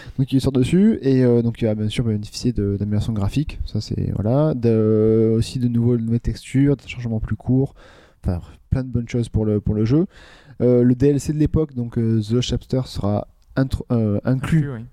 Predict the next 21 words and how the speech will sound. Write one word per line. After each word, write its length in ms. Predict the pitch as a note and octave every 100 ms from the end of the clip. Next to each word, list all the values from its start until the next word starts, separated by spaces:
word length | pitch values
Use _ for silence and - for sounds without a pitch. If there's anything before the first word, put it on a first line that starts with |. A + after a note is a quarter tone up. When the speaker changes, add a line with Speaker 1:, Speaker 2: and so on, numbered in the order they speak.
| -
Speaker 1:
dedans, 260 | A2 B2+ D3
heureusement, 500 | G#2 G2+ G#2+ A#2 E3 -
<laughs> 140 | - -
j'ai 80 |
envie 180 | A2 G#2+
de 60 | G#2+
dire. 220 | C3+ F3 - - -
Speaker 2:
Ouais. 360 | A#2 A#2 - A#2
Speaker 1:
Et, 120 | A2+
euh, 720 | A2 G#2+ G#2 A2 A2 A2+ A2
là 100 | A2
aussi, 240 | A2+ A2 C3
donc 160 | C#3
le 140 | C3 B2
jeu 100 | D#3
sera 160 | -
aussi 160 | B2+ D3+
compatible, 500 | - B2 - C#3+ C3
euh, 340 | A2+ G#2+ G#2+
Smart 260 | G#2+ C3 A#2+
Glass 460 | A#2+ B2 C#3 -